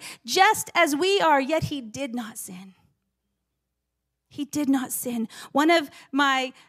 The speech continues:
biggest pet peeves is sideline announcers who have never played the sport. Because there's this sense of conviction, of relatableness, and,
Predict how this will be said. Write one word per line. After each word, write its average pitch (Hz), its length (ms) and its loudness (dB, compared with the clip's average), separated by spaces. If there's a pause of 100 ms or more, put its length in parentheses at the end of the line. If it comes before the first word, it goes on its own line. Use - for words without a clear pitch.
(100)
biggest 302 400 -2
pet - 260 0
peeves 262 460 -6
is 254 240 -6
sideline 277 500 4
announcers 254 720 0 (180)
who 269 100 -2
have 247 80 4
never 254 260 2
played 226 220 -2
the 214 80 -4
sport. 214 340 -4 (1300)
Because 277 240 2
there's 311 160 2
this 294 160 0
sense 339 280 4
of 320 140 0
conviction, 311 720 0 (240)
of 277 100 4
relatableness, 294 960 4
and, 277 220 0